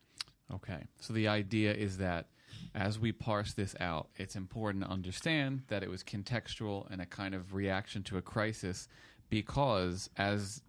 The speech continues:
you guys are listening, you might think, "Oh, this sounds familiar," or maybe there's a way of situating this in my own life or something. And so as always, I think the good place to start is by trying to figure out what is the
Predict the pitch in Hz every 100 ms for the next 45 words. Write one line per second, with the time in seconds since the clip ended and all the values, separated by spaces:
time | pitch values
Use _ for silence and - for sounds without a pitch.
0 | - 113 107 107 98 95 92 104 127 -
1 | 92 85 92 98 95 98 92 - 110 92
2 | 87 131 170 147 110 123 139 120 107 -
3 | 101 107 127 101 - - - - - 107
4 | 98 104 110 107 101 98 95 90 - 104
5 | - 98 92 92 90 90 87 82 - 92
6 | 98 87 78 - - 64 - - - -
7 | - - - - 104 - 113 104 - -
8 | _ _ _ _ _ _ _ _ _ -
9 | 113 123 139 117 92 87 92 104 110 117
10 | - 101 113 104 113 101 - 92 - 143
11 | 120 - 101 95 98 95 - 107 113 -
12 | 104 98 95 92 98 101 107 104 101 95
13 | 92